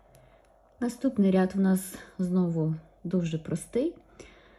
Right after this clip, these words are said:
Цей попередній, мабуть, був, е, най-, найдовший, тому що тут треба було робити піко.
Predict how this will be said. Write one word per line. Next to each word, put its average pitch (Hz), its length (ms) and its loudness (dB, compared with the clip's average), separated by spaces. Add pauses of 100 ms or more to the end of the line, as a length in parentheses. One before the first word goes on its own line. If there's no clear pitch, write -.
(520)
Цей 180 340 -2 (480)
попередній, 190 580 2
мабуть, 170 480 0
був, 170 540 -6
е, 160 480 -2 (1200)
най-, 170 280 0
найдовший, 185 720 2
тому 185 320 2
що 175 260 -6
тут 185 260 -6
треба 170 260 -4
було 160 260 -4
робити 156 380 -2
піко. - 420 -8